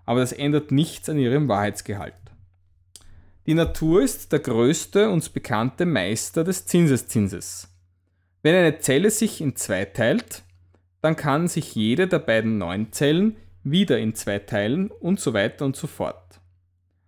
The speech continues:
Die Länge einer Zinsesperiode ist daher im Prinzip so kurz, wie eine Zelle zu ihrer Teilung braucht.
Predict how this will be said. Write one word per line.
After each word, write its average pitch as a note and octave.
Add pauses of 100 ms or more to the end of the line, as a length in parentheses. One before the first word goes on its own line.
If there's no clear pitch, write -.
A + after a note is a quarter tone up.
(240)
Die C#3
Länge C3
einer B2+
Zinsesperiode D#3
ist G3
daher A2+
im D#3+
Prinzip C3
so -
kurz, - (400)
wie D3
eine B2+
Zelle B2
zu -
ihrer D#3
Teilung B2
braucht. -